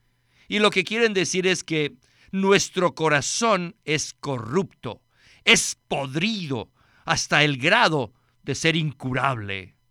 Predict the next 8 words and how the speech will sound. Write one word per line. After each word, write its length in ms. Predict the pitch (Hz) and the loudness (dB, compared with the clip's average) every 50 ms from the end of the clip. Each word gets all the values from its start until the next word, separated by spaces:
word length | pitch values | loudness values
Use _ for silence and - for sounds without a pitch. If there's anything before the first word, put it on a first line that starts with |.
| _ _ _ _ _ _ _ _ _ _ _ _ _ _ _ _ _ - | _ _ _ _ _ _ _ _ _ _ _ _ _ _ _ _ _ -4
Esta 420 | - 156 175 - - - 143 139 | 0 0 0 0 0 0 0 0
es 80 | 143 131 | 2 0
la 120 | 147 143 | -2 -2
condición 680 | 120 - 139 139 135 131 120 - - 170 185 165 139 127 | -2 -2 -4 -2 -2 -4 -4 -6 -6 -4 -4 -4 -2 -4
del 180 | 131 127 120 | -4 -6 -4
corazón 500 | - 131 127 127 120 - - 151 160 151 | -4 -4 -4 -4 -4 -4 -4 -4 -2 -2
psicológico 920 | - - 143 127 - 135 135 147 160 139 123 139 127 - 135 135 123 - _ _ _ _ _ _ _ _ - | -4 -4 -6 -4 -4 -2 -2 0 0 0 -2 -4 -8 -6 -4 -6 -6 -6 _ _ _ _ _ _ _ _ -16
de 360 | 135 120 107 147 139 135 | -12 -6 -4 -4 -4 -4